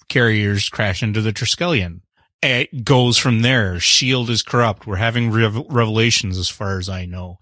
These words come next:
The only people we know are good, as far as I know, are Coulson's team. And they're rooting out the corruption.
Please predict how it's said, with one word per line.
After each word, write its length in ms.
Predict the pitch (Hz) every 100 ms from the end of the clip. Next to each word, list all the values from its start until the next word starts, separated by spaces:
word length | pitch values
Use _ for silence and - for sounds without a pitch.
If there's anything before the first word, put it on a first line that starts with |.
| - _
The 100 | 131
only 180 | 120 117
people 320 | 127 120 127
we 160 | 113 113
know 220 | 107 113
are 100 | 107
good, 600 | 101 117 107 104 104 104 _
as 80 | -
far 140 | - 107
as 80 |
I 100 | 110
know, 220 | 113 101 104
are 140 | 104
Coulson's 460 | - 117 101 110 110
team. 460 | 180 170 101 82 - _ - _ _ _
And 360 | 113 107 104 101
they're 180 | 107
rooting 460 | 101 107 120 117 107
out 280 | 107 107 -
the 100 | -
corruption. 640 | - 156 - - 85 78